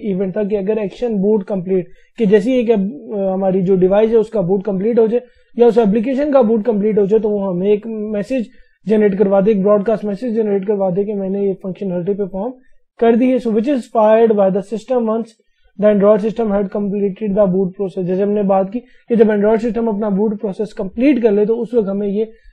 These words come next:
मैसेज जनरेट हो जाए, ये रिसीवर जनरेट हो जाए कि हमारी boot की फंक्शनैलिटी complete होगी। So, यहाँ पे हमारा Android system है और एक broadcast receiver है जिसमें हमने register करवाया intents को ऑब्जर्व करने के लिए कि जो functionality यहाँ perform हो रही है उसे तुम observe करो,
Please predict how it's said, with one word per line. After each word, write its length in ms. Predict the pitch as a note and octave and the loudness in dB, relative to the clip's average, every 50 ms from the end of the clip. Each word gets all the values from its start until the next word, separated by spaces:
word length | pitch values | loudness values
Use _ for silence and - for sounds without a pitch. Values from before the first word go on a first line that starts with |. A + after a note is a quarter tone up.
| _ _ - | _ _ -2
मैसेज 320 | G3+ G#3+ G#3 - D4 C4 | 0 0 0 0 0 0
जनरेट 340 | G#3+ A#3 G#3+ G#3 G3+ G3 F#3+ | 2 2 2 2 0 0 0
हो 100 | F#3+ F#3 | 0 0
जाए, 120 | E3+ G3+ G#3 | 0 0 0
ये 160 | F#3+ G#3 G#3 | 0 0 0
रिसीवर 380 | G3 F#3+ - B3 A#3 A#3+ A#3+ | 0 -2 -4 0 4 4 4
जनरेट 260 | A3 G#3+ G#3 G#3 G3+ G3 | 4 2 -2 -4 -4 -2
हो 120 | F#3+ F3+ | -4 -4
जाए 160 | E3 G#3+ A3 | -4 -4 -6
कि 100 | G3+ G#3+ | -4 -4
हमारी 280 | G#3 G3+ F#3+ F3+ F#3+ G#3 | -4 -4 -4 -2 -2 -2
boot 240 | F#3 F#3+ G3+ F#3+ G3 | -2 -2 -4 -4 -6
की 60 | G#3 | -8
फंक्शनैलिटी 720 | - G#3 G3 F3 - - F3+ F3 E3+ E3 E3+ A#3 C#4+ C#4+ _ _ - - _ _ _ - | -8 -8 -10 -10 -10 -10 -10 -8 -8 -8 -8 -8 -8 -10 _ _ -20 -20 _ _ _ -2
complete 440 | A#3+ A3 G#3+ F#3 G#3 G3+ G3+ F#3+ E3 | 0 0 0 0 2 2 2 0 0
होगी। 320 | E3+ D#3+ D#3+ D#3+ E3 E3 | -2 -4 -4 -4 -6 -8
So, 260 | D#3+ - G#3 G3 F#3+ F#3+ _ _ _ _ _ _ _ _ _ _ _ _ - - - - - F3+ | -6 -4 -4 -4 -4 -6 _ _ _ _ _ _ _ _ _ _ _ _ -20 -20 -20 -20 -12 -6
यहाँ 260 | E3+ F3+ F#3+ G#3 G#3 | -4 -2 -2 0 2
पे 80 | B3 B3+ | 4 4
हमारा 300 | B3+ B3 B3 B3 C4+ C#4 | 4 4 4 4 2 2
Android 320 | C4 A3 G3+ G#3+ G#3+ G#3 | 0 0 0 2 2 0
system 400 | G#3 A#3 G#3 - - C#4 C#4+ C#4+ | 0 -2 -6 -4 -4 -4 -4 -4
है 60 | C#4+ C#4 - _ _ _ _ _ _ - | -6 -8 -10 _ _ _ _ _ _ 2
और 60 | G#3+ | 2
एक 180 | A3 G3+ F#3 F3+ | 4 4 4 4
broadcast 420 | G#3 G3+ G#3 G#3 A3 A3+ G3 A#3 | 6 6 6 4 2 0 0 0
receiver 400 | G#3+ G#3 F#3+ A3+ A3 A3 A#3+ A#3 | -2 -2 -2 0 0 2 4 4
है 80 | A#3 G#3 | 4 2
जिसमें 300 | G3 G#3 G3+ A3+ A#3 A3 | 2 -2 -4 -4 -2 -2
हमने 320 | G#3+ G#3 G#3+ G#3+ A#3 A#3 - _ _ _ _ _ _ _ _ _ - | -2 -4 -4 -6 -6 -8 -12 _ _ _ _ _ _ _ _ _ -2
register 400 | G#3 F#3+ A3 G#3+ - D4 D4 C4+ | 0 0 0 0 2 2 2 2
करवाया 360 | A#3+ B3 A#3 A3 G#3+ A3 A#3 | 4 4 4 6 6 6 6
intents 360 | A3+ A3 G3 G#3+ G#3+ G#3+ G#3 - | 4 2 0 -2 -2 -4 -4 -6
को 140 | - B3+ | -6 -6
ऑब्जर्व 460 | C#4 D4 - A3+ F#3 E3+ A3+ B3 A#3+ G#3+ | -6 -6 -6 -4 2 4 6 6 6 6
करने 260 | A#3+ A3 G#3+ A3+ A3 | 4 2 2 2 0
के 60 | F#3+ | 0
लिए 200 | G3+ G#3+ A3 A3 | 0 -2 -2 -2
कि 100 | F#3+ A3 | -2 -2
जो 140 | F#3 A3 G3+ | -2 -2 -2
functionality 480 | - G#3+ G3 - G#3 G3+ F#3+ F#3+ G3 | -4 -6 -8 -6 -6 -6 -4 -2 -2
यहाँ 160 | G#3+ G#3 G3+ F#3+ | -2 -2 -4 -4
perform 360 | G3 G#3+ F#3 G3 G#3+ A3 A#3 | -4 -6 -4 -4 -2 -2 0
हो 100 | G#3+ G3+ | 0 0
रही 120 | G3+ G#3+ | 2 0
है 60 | A3 | 0
उसे 160 | G#3 G#3 A#3 A3+ | 0 -2 -2 -4
तुम 160 | A#3 A#3 B3+ | -4 -4 -6
observe 420 | - - F#3+ E3+ E3+ G#3+ A3+ A#3 | -6 -6 -6 -4 -2 -2 -2 0
करो, 260 | G3+ A#3+ A3+ A#3+ A#3 | 2 2 2 2 2